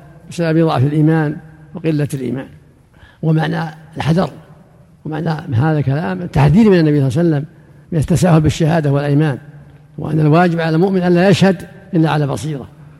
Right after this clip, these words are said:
وأن لا يحلف إلا على بصيرة، وأن يحذر الخيانة والكذب. وهكذا النذور، إذا نذر يوفي،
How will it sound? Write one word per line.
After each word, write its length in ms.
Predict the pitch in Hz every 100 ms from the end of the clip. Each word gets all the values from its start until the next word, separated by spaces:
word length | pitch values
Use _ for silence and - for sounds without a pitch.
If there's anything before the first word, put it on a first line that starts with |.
| _ -
وأن 240 | 160 196
لا 140 | 190 196
يحلف 300 | 170 165 165
إلا 180 | 175
على 180 | 151 143
بصيرة، 360 | 135 143 151 - - - - - _ - - _ -
وأن 180 | 180 196
يحذر 300 | 156 185 180
الخيانة 580 | 143 151 190 185 147 117 - - - - - -
والكذب. 420 | 165 - 196 180 123 - - - - _ _ _ _ _ _ -
وهكذا 640 | 147 185 175 165 156 156 - - - -
النذور، 460 | 151 156 160 196 160 - - -
إذا 160 | 131 170
نذر 260 | 208 196
يوفي، 300 | 226 226 123